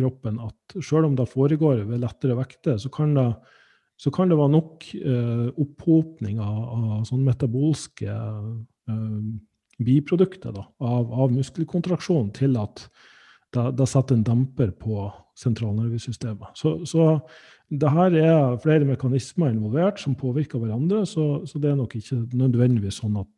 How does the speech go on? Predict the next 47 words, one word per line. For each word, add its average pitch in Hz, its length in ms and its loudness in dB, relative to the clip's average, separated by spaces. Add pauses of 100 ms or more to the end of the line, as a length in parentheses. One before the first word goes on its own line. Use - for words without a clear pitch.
(100)
det 107 100 -2
er - 100 -16
kun 127 340 0
den 95 220 -8
tunge 107 380 -4
lavrepstreningen 107 840 -6
som 95 340 -10 (600)
må 113 260 2
gjøres 117 480 0
med 95 100 -2
lav 98 220 -4
frekvens. - 640 -14 (100)
Når 123 200 0
vi 123 100 0
ser 139 280 4
på 139 120 -2
den 117 120 0
forskningen 131 440 -2
som 120 140 0
er 160 80 0
gjort, 208 180 -6
så 165 180 0 (600)
kan 220 100 2
det 175 80 2
faktisk 160 260 0
se 143 140 4
ut 127 80 -4
som 127 160 0
om 117 160 0
det 120 140 0
er 123 80 2
den 120 180 2
lettere 113 580 -2
høyrepstreningen, 139 1080 -2
og 107 200 -6
spesielt - 560 0
når 104 140 -4
du 107 100 -4
trener 117 280 -2
med 101 140 -2
mange 123 340 0
sett - 360 -6
og 110 80 -4
høyt 123 160 -4
volum, 139 380 2 (480)
som 123 260 0
krever 110 480 0